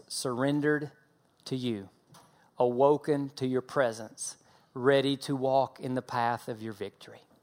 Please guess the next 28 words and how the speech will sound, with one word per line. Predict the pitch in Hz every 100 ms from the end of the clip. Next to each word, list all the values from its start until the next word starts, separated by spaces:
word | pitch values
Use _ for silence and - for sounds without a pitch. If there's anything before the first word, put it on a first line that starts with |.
| _ _ _ _ _ _ _
God, | 123 117
that's | 135 143 -
our | 131
prayer. | - 135 104 98 - _ _ _ _ _ _ _ _ _ -
God, | 135 123
would | 123 117
you |
give | 131 139 120
victories? | 113 131 - 131 131 120 - - - -
Would | 113
you | 127
give | 131 127
freedom? | - 139 131 131 131 127 - _ _ _ _ _ _
God, | 143 131
would | 123 117
you | 131
move | 127 127 131 120
people? | - 131 - 131 123 _ _ _
God, | - 139 127
would | 127
you | 135
affect | 127 - - 131 - -
us? | 131 127 117 - - _ _
God, | - 135 127
would | 120
you | 127
shake | 123 - 143 127 127
us? | 139 131 123 -